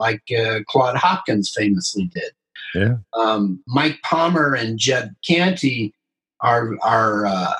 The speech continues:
Speaker 1: uh, of Agora are, are famous for doing literal library research. Well, they're, they'll read, you know, half a dozen or, or twenty books on a subject, uh, or, uh, you know, something that's related to the subject,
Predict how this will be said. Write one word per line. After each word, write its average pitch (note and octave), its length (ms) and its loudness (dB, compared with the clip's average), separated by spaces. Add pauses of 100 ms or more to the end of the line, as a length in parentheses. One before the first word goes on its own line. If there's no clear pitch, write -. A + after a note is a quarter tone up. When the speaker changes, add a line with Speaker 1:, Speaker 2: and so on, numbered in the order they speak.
(140)
Speaker 1:
uh, G#2 240 0 (120)
of A2+ 140 2
Agora A#2+ 560 2
are, A2 300 0 (180)
are G#2 240 0
famous C#3+ 440 2
for A#2 220 -2
doing A#2+ 500 0
literal C3+ 480 2
library A#2 640 2
research. F#2+ 640 -2
Well, A2+ 160 2
they're, A#2+ 260 2 (120)
they'll C3 220 4
read, C3 440 0
you A#2 220 0
know, A#2+ 360 -2
half D3+ 360 0
a C#3+ 60 0
dozen C#3 480 2
or, G#2 260 -8 (400)
or - 140 0
twenty C#3+ 500 2 (140)
books C3 460 2
on A2 140 4
a G2+ 60 0
subject, F#2 680 -2
uh, G#2 160 2
or, G#2+ 440 2 (160)
uh, A#2 40 -4
you B2+ 200 0
know, A#2 140 -2
something C#3 400 2
that's A2+ 260 0
related C3 520 2 (100)
to - 140 -4
the F#2 120 -4
subject, - 480 -4